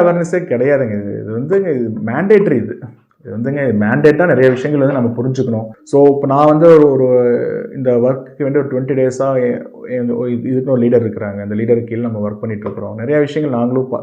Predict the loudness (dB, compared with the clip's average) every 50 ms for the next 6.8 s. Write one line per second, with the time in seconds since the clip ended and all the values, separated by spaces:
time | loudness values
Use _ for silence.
0 | -8 -12 -8 -8 -6 -6 -8 -8 -8 -8 -6 -6 -4 -4 -4 -4 -4 -6 -8 -8
1 | -10 -14 -18 _ _ _ _ _ -8 -6 -2 0 2 4 4 4 4 4 4 4
2 | 2 2 0 -2 -4 -2 -2 0 0 0 0 0 -2 0 0 0 2 2 2 2
3 | 0 -4 -4 -4 -4 -4 -4 -2 -2 0 0 0 0 -2 -2 -4 -4 -6 -4 -6
4 | -6 -4 -4 -4 -4 -6 -8 -12 -18 -20 _ _ _ -8 -4 -2 0 0 0 0
5 | 0 -2 -2 -4 -2 -2 -2 0 0 0 0 0 0 0 2 2 2 2 2 0
6 | -2 -2 -4 -4 -4 -2 0 0 2 2 0 0 0 0 0 0